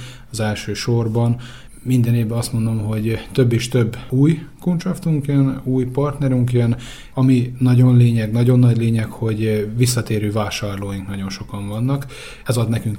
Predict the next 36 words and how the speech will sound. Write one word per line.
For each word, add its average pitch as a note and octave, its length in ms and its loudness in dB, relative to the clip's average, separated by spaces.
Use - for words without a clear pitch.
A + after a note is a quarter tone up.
lelket, A#2+ 420 0
ez G#2+ 100 -2
ad G#2 120 -6
nekünk G2+ 340 -10
erőt. G2+ 340 -10
Nagyon B2 300 2
sok - 260 -2
családi G#2+ 360 0
gazdaság G#2+ 580 -2
van, A#2 280 2
aki A2+ 440 0
már A2 280 0
akár A2+ 400 0
a A2 40 0
hatodik, A2 400 -2
hetedik G#2+ 480 -2
gépét G#2 460 0
is G#2+ 180 -2
használja G#2+ 840 0
mi G2+ 120 -2
tőlünk. F#2 460 -2
Szóval G#2+ 520 0
én B2+ 140 2
azt B2+ 180 2
mondom, A2+ 320 4
hogy A2 200 0
ha A2+ 180 0
ez G#2+ 120 -2
csak - 200 -4
éves B2 300 2
távlatba A2 460 2
is G#2+ 80 0
szétdobva, A2+ 500 0
az G#2+ 160 -2
hét A2 280 0
év A#2 280 2